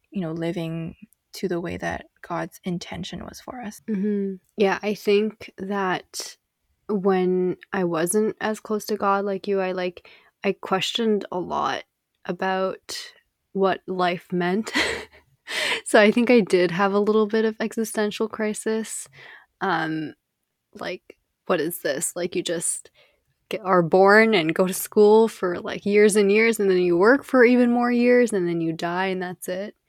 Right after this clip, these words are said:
Speaker 2: Um, it
Speaker 1: Mm.
Speaker 2: kind of seemed ridiculous. It just didn't make sense to me.
Speaker 1: Mm.
Speaker 2: And I think learning more about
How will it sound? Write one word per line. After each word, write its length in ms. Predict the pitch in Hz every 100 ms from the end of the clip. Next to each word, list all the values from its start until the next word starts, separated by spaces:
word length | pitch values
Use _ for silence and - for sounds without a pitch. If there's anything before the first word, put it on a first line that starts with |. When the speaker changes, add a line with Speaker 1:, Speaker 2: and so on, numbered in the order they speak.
| _ _ _ _ -
Speaker 2:
Um, 280 | 220 202 202
it 60 |
Speaker 1:
Mm. 40 | 196
Speaker 2:
kind 280 | - 190 180
of 100 | -
seemed 320 | 185 185 -
ridiculous. 800 | 190 190 175 147 120 - - - _ -
It 100 | 202
just 180 | 185
didn't 140 | 185 170
make 120 | 147
sense 320 | 180 175 -
to 60 | 180
me. 260 | 139 151 190 -
Speaker 1:
Mm. 60 | 208
Speaker 2:
And 500 | 190 185 185 - - _ _ _ _ _ -
I 80 | 202
think 420 | - 196 196 -
learning 400 | 185 190 185 185
more 360 | 175 170 170 -
about 460 | 185 - 131 -